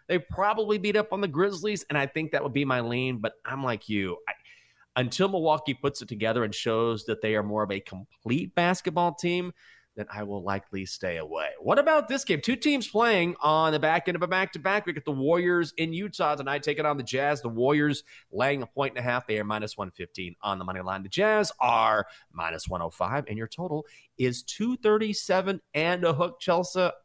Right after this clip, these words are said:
I think, I think I'm gonna be on Golden State here out of spite. I had the Jazz last night against the Lakers. The Lakers without LeBron,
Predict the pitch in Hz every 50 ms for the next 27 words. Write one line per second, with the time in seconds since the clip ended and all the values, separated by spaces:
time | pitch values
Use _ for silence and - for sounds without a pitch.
0 | _ _ - 226 220 196 - - - - 285 311 254 165 139 143 135 - - _
1 | _ _ _ _ _ _ _ _ _ _ _ _ _ _ _ _ _ _ _ _
2 | _ _ - 123 127 - 170 196 202 233 233 226 220 214 180 180 175 160 143 110
3 | 117 113 107 110 104 - - - 85 82 - - 82 82 78 - _ _ _ _
4 | _ _ _ _ _ - 110 120 117 120 117 - - - 85 78 73 78 - -
5 | _ _ _ - - 320 392 392 190 - 90 80 - - - 92 104 110 120 131
6 | 127 117 - 123 127 127 127 - - 123 123 127 135 143 - - _ _ _ _
7 | _ _ _ _ _ _ _ _ - 139 127 131 127 110 - - 92 87 80 107
8 | 120 143 - - - - 170 165 143 143 175 233 285 285 - 294 294 269 208 208
9 | 196 185 190 208 165 156 147 127 117 120 127 135 147 151 151 156 151